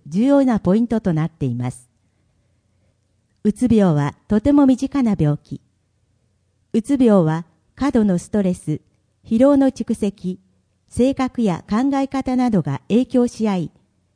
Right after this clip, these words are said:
脳内の神経伝達物質などにトラブルが生じて起こります。日本では十五人に一人が生涯に一度はうつ状態を経験すると言われるほど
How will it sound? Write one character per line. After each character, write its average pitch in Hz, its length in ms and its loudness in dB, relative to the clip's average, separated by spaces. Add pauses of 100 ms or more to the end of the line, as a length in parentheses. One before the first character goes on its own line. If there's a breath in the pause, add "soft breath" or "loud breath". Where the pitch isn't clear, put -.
(140)
脳 269 220 2
内 190 260 0
の 139 300 0
神 285 300 0
経 277 220 -2
伝 262 220 0
達 262 240 -6
物 254 180 -2
質 - 300 -10
な 180 160 -2
ど 156 100 -2
に 147 160 -4 (240 soft breath)
ト 240 120 0
ラ 294 160 -2
ブ 247 120 2
ル 208 100 0
が 175 140 -2
生 254 280 -2
じ 226 120 -8
て 175 100 -4
起 156 100 0
こ 180 120 -4
り 175 120 -4
ま 160 160 -4
す。 - 180 -16 (720)
日 240 140 0
本 226 200 0
で 180 100 -2
は 165 180 -4 (320 soft breath)
十 269 240 0
五 285 140 0
人 277 220 2
に 208 100 0
一 208 240 -4
人 185 120 -2
が 147 200 -8 (160)
生 277 300 2
涯 202 220 -2
に 165 120 0
一 208 200 -8
度 202 120 0
は 165 180 -4 (120)
う 185 80 -6
つ 247 140 -10
状 302 240 0
態 202 280 -2
を 160 80 0
経 262 200 -2
験 262 220 -2
す - 140 -10
る 247 100 -2
と 180 140 -2
言 170 100 0
わ 190 100 -4
れ 185 120 -4
る 185 100 -6
ほ 165 140 -4
ど 160 180 -4